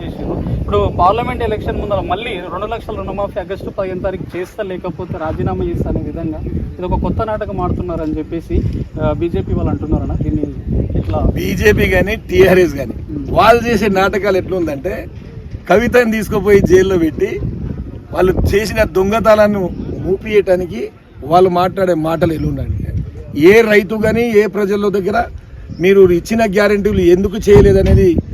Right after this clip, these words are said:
Speaker 2: మా దగ్గర వాళ్ళు గట్టిగా చెప్పకుండా ఎన్ని రోజులకు అవుతుంది?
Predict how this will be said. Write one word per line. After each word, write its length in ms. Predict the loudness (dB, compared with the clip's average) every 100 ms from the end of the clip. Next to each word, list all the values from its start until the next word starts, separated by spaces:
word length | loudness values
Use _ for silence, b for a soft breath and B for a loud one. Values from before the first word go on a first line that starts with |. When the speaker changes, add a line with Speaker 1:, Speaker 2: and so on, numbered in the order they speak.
| -10 -8 -6
Speaker 2:
మా 100 | -2 0 0
దగ్గర 200 | 0 2
వాళ్ళు 160 | 2 2 0
గట్టిగా 260 | -4 2 2
చెప్పకుండా 480 | 2 -4 -8 -6 -6 -4 -6 -2 0
ఎన్ని 180 | 2 4
రోజులకు 360 | 4 4 4 2
అవుతుంది? 300 | 2 -2 -10